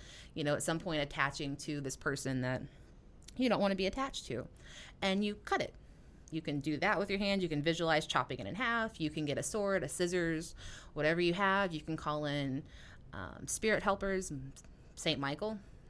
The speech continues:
is a great one for this. He has a big fiery sword, really great for cutting things,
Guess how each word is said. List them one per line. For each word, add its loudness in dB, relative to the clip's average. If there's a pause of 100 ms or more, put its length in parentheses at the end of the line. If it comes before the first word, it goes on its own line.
is -2
a 0
great 0
one 0
for -2
this. -2
He 0
has 0
a -4
big -4
fiery 0
sword, -2 (420)
really -2
great -2
for -6
cutting 2
things, -2